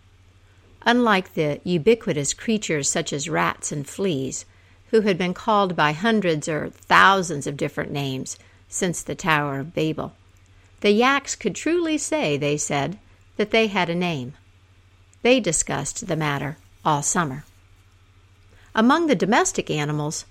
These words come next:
few horses had cared what anybody called them since the failure of Dean Swift's attempt to name them from their own vocabulary. Cattle, sheep, swine, asses, mules, and goats,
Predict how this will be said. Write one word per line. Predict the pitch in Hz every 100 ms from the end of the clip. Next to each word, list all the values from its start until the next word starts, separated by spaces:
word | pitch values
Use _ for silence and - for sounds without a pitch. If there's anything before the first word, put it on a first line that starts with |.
| -
few | - 320 311
horses | 220 226 - 156 -
had | 156
cared | - 214 196 190 185 180
what | 170 156 -
anybody | 226 254 170 160 147
called | - 185 170
them | 135 127 180 - - -
since | - 180 -
the | 151
failure | - 185 180 160 151
of | 147
Dean | 147 170 156
Swift's | - - 226 220 -
attempt | 147 - 151 139 - - _ _ -
to | 185
name | 170 170 165
them | 143
from | 139 165 151
their | 147
own | 151 143
vocabulary. | 143 135 170 160 151 143 135 147 - _ _ _ _ _ _ _ _ _
Cattle, | - 208 185 180 175 180 -
sheep, | - - 180 185 -
swine, | - - 165 160 160 156 165 180 _
asses, | 165 165 170 - 175 170
mules, | 190 180 180 180 175
and | 180 156
goats, | 165 165 - -